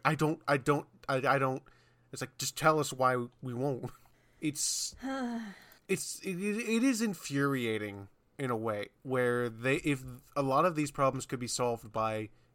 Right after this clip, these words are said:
Speaker 1: communication.
Speaker 2: Yes. And it just gets to the point where Rick and Cameron get to work on trying to open this trunk, first with a hammer and then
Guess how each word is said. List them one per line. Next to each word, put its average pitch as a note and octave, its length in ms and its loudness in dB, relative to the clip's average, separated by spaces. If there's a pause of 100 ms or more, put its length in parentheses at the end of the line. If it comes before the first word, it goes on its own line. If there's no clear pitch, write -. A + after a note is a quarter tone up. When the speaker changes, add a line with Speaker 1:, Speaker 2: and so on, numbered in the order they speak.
Speaker 1:
communication. C#3+ 880 -2 (340)
Speaker 2:
Yes. - 640 -12 (180)
And C4 280 0
it C#4 220 -4
just D4 240 -8
gets - 360 -12 (180)
to C4 140 -6
the A3 80 2
point G#3+ 400 -6
where F#3 600 -2 (1800)
Rick B3 440 -2
and A#3 200 0
Cameron G3 800 -2 (720)
get C4 240 -2
to C#4 140 -4
work G#3 440 -2
on F#3+ 580 -6 (400)
trying G#3+ 240 0
to G#3 60 2
open G3 220 -2
this G3+ 140 -6
trunk, F3+ 280 -8
first A3+ 280 0
with B3 100 -4
a B3 60 -2
hammer G3+ 400 0
and G3 260 -2
then G3 300 0